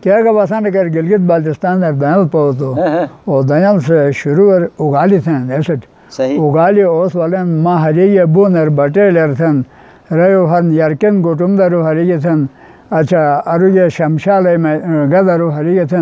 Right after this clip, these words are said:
Speaker 1: آلو دیامر چھین شٹوان، کیسٹ اش بلا ننگا پربت تھے، آلو رو رکی پوشی اٹوان، کیسٹ راکا پوشی تھے، ایسے جو بات رو بلچار دوبانیٹ والا نے، پاجان اس، بلچار دوبانی جو
Speaker 2: صحیح۔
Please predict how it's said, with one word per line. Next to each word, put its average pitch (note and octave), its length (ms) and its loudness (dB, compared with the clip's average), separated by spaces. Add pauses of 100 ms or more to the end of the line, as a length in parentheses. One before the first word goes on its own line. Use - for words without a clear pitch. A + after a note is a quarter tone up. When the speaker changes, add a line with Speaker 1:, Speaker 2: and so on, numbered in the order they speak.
(120)
Speaker 1:
آلو F3+ 320 2
دیامر E3+ 440 2
چھین G3 280 -2
شٹوان، D#3 400 0 (400)
کیسٹ F3 400 0
اش E3 160 -2
بلا D#3+ 180 0
ننگا F3+ 380 2
پربت E3+ 440 0
تھے، F3+ 80 -4 (720)
آلو F#3 380 0
رو G3 440 -2
رکی E3+ 220 0
پوشی F#3+ 360 0
اٹوان، E3 320 -2
کیسٹ E3 360 -4
راکا D3+ 340 -2
پوشی E3 400 -2
تھے، F3+ 120 -2 (680)
ایسے F#3+ 320 0
جو G3 100 0
بات F#3+ 320 0
رو G3+ 180 0 (220)
بلچار F3 500 -2
دوبانیٹ F3 500 -2
والا F3 220 0
نے، E3 220 0 (440)
پاجان E3+ 400 2
اس، F#3 380 -2
بلچار F#3 400 2
دوبانی G#3 500 0
جو G#3 240 0 (160)
Speaker 2:
صحیح۔ E3+ 240 -8